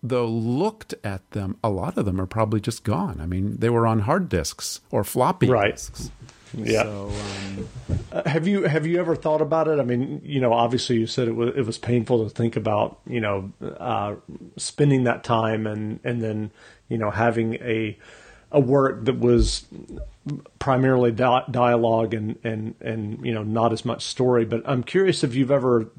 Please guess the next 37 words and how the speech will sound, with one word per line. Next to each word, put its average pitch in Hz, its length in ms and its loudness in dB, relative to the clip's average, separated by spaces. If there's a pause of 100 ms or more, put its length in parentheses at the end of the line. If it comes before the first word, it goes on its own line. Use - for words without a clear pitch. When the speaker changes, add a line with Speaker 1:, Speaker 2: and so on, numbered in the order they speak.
(140)
Speaker 2:
thought 123 300 2
about 113 420 2 (960)
m-, - 240 -10
m-, 185 240 0
what 190 180 2
kept 208 280 -2
you 170 100 4
going 139 440 0 (560)
<laughs> - 640 -4
during 127 320 4
those, 117 280 6
during, 147 420 2
<laughs> - 0 -
during, 180 360 2
during 170 300 2
those 147 200 2
years 151 320 2
and 151 140 2
those 135 180 2
Speaker 1:
Uh, 123 40 -2
Speaker 2:
workshops 131 640 2
and, 123 260 -2
and, 123 360 -4
and 127 140 -4
those 127 200 2
attempts 139 420 -2
at 135 80 -4
various 120 420 -2
novels. 120 520 -6 (280)
Speaker 1:
A - 60 -10
precise, 175 1080 -10 (720)
uh, 127 180 2
mix 135 440 0
of 113 260 -4
coffee 139 640 0
and 104 200 0
beer 92 400 0